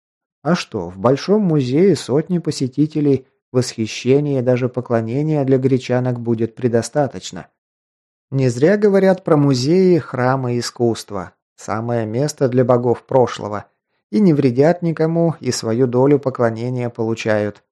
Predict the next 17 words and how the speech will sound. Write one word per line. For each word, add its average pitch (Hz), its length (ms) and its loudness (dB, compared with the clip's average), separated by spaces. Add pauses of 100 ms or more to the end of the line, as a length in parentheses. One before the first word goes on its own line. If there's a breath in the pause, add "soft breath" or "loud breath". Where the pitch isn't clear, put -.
(640)
Но 156 140 -2
ведь 190 220 2
в - 80 -20
чём 214 280 0
дело? 131 400 0 (220)
Эти 143 380 2
пара 135 320 0
веков 131 380 0
дурными 147 480 0
будут 143 340 0
для 135 160 2
той 151 220 0
же 139 120 -2
Европы, 139 540 2
да 127 120 -2
и 131 140 4
Азии. 127 540 0